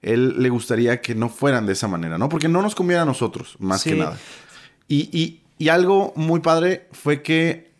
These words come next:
Speaker 1: ahí fue donde surgió una gran idea de lo que haces hoy día. Cuéntanos esa parte.
Speaker 2: Sí, bueno, antes de contestar esa parte, ahorita me llamó la atención algo que dijiste. La verdad es que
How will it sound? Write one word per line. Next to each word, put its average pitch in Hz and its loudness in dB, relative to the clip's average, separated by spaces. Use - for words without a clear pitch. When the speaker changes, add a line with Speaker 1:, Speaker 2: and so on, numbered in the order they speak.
Speaker 1:
ahí 135 2
fue 156 0
donde 165 2
surgió 139 0
una 135 2
gran 135 2
idea 135 4
de 131 4
lo 113 0
que 113 -2
haces 107 -6
hoy 110 2
día. 92 2
Cuéntanos 139 0
esa 120 -4
parte. - -6
Speaker 2:
Sí, 175 -2
bueno, 170 -2
antes 185 0
de 226 -2
contestar 175 -2
esa 185 -2
parte, 175 -2
ahorita 170 0
me 170 0
llamó 131 0
la 143 2
atención 139 -2
algo 139 0
que 143 -2
dijiste. 131 -2
La 175 2
verdad 165 2
es 190 0
que 226 0